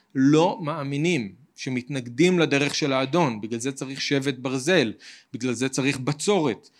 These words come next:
יהיו כאלה שעדיין ינסו להמשיך ולמרוד בישוע למרות שהוא כאן, ולמרות שהמאמינים איתו. חוץ מלשפוט את העולם, באיזשהו אופן אנחנו כנראה נשפוט גם מלאכים. אז אולי הכוונה שאנחנו ננהיג וננהל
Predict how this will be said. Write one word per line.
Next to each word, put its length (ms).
יהיו 160
כאלה 320
שעדיין 720
ינסו 400
להמשיך 500
ולמרוד 580
בישוע 500
למרות 680
שהוא 320
כאן, 220
ולמרות 440
שהמאמינים 1120
איתו. 360
חוץ 280
מלשפוט 480
את 100
העולם, 420
באיזשהו 800
אופן 320
אנחנו 320
כנראה 320
נשפוט 400
גם 160
מלאכים. 760
אז 160
אולי 320
הכוונה 420
שאנחנו 380
ננהיג 460
וננהל 840